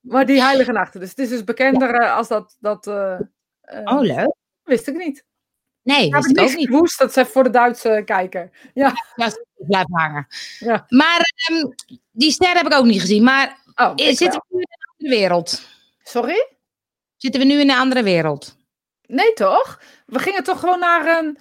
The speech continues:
Speaker 1: andere, eh, in de astrologie naar een andere, eh, ding?
Speaker 2: Ja, gingen naar een ander ding, ja.
Speaker 1: Ja, maar
Speaker 2: Nou,
Speaker 1: dan ga je
Speaker 2: ik
Speaker 1: niet gelijk...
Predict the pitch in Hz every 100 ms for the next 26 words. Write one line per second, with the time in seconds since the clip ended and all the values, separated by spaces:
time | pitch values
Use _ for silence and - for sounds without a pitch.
0 | _ _ _ - 320 320 302 294 285 285
1 | 277 269 254 240 _ - 247 247 240 269
2 | 262 269 - 285 277 330 294 254 247 -
3 | 254 254 247 214 214 202 196 185 - -
4 | 180 180 - 160 220 440 494 _ _ _
5 | _ _ _ _ - 285 247 185 208 202
6 | 196 196 196 180 220 233 160 143 135 _
7 | _ _ _ _ _ _ _ 240 202 -
8 | - - 208 208 196 - 226 214 208